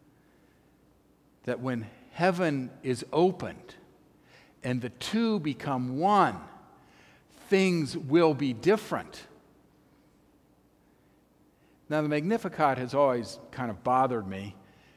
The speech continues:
because you have the lowly and you have the exalted. You have the hungry and you have the fed.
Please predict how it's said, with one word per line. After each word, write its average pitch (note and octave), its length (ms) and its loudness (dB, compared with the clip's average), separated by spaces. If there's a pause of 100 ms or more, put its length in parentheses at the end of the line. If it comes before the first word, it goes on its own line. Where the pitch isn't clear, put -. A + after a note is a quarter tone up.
(460)
because C3+ 600 2 (1500)
you B2 140 -6
have D3 480 2
the B2 100 -2
lowly C3 840 2 (140)
and A#2 140 -4
you A#2+ 120 -4
have A2+ 320 -4
the A2+ 80 -6
exalted. A#2+ 720 -2 (640)
You C3 100 -4
have B2 200 -4
the A#2 80 -8
hungry C3+ 800 -2 (540)
and B2+ 140 -4
you B2+ 80 -2
have A#2 380 -6
the G#2 80 -14
fed. A2 580 -6